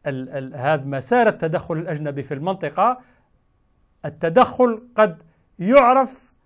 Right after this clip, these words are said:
كيف يبدأه الغزاة، لكن إلى ماذا سيؤول؟ الله أعلم. قد يدخل الجزائر في متاهات، قد يهدد وحدتها الترابية،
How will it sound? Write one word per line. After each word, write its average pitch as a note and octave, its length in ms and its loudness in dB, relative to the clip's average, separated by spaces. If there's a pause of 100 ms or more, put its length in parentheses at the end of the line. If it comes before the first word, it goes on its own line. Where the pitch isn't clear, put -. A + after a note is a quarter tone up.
(760)
كيف B3 280 2
يبدأه A3+ 880 0 (440)
الغزاة، G3 560 0 (460)
لكن D3 340 -8
إلى D3+ 220 -4
ماذا G3 380 0
سيؤول؟ F#3+ 640 -4 (440)
الله D#3+ 360 -8
أعلم. A#2+ 280 -12 (720)
قد C#3+ 200 -6
يدخل F#3 260 -8
الجزائر D3+ 760 -4 (340)
في - 160 -14
متاهات، C#3+ 640 -2 (360)
قد B2+ 200 -10
يهدد D3 600 -6
وحدتها D#3+ 440 -6
الترابية، F3+ 760 0